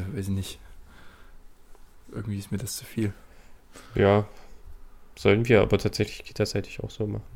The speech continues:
Speaker 2: Ich glaube, sie
Speaker 1: Okay.
Speaker 2: probieren das t-, einfach, dass die Schlüpfer dann da ist. Äh, weil
Speaker 1: Ah ja,
Speaker 2: die das
Speaker 1: ja.
Speaker 2: tagsüber auch oft probieren. Da kommen dann manchmal
Speaker 1: Okay.
Speaker 2: nasse Sachen zurück. <laughs> Aber so ein bisschen nur.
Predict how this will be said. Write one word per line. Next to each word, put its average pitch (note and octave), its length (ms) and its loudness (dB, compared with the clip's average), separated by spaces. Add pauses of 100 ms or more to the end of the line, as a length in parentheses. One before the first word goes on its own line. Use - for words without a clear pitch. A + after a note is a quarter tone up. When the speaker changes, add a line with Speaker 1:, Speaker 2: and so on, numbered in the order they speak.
(1160)
Speaker 2:
Ich A#2 120 -8
glaube, G#2+ 260 6
sie A2+ 160 2
Speaker 1:
Okay. G#2+ 100 -2
Speaker 2:
probieren G#2 360 4
das G#2+ 200 0
t-, - 120 -2 (140)
einfach, G#2 240 0
dass - 300 -2
die G2+ 180 0
Schlüpfer G2+ 420 0
dann F#2+ 240 0
da F#2+ 200 -4
ist. - 340 -10 (800)
Äh, - 60 2
weil F#2 640 2
Speaker 1:
Ah F#2 180 2
ja, F#2 40 0
Speaker 2:
die F#2+ 180 -2
das F#2+ 260 -4
Speaker 1:
ja. - 60 -14
Speaker 2:
tagsüber - 380 -2
auch - 180 -2
oft - 200 -8
probieren. G2 400 -6 (1200)
Da - 100 -8
kommen F#2+ 200 0
dann F#2+ 160 2
manchmal F#2+ 320 -2
Speaker 1:
Okay. G2 80 0
Speaker 2:
nasse G2 200 -4
Sachen G#2 340 -6
zurück. G#2+ 300 -8 (1400)
<laughs> - 480 12
Aber G2 100 2
so G2+ 120 6
ein F#2+ 100 4
bisschen G2 380 0
nur. F2+ 180 0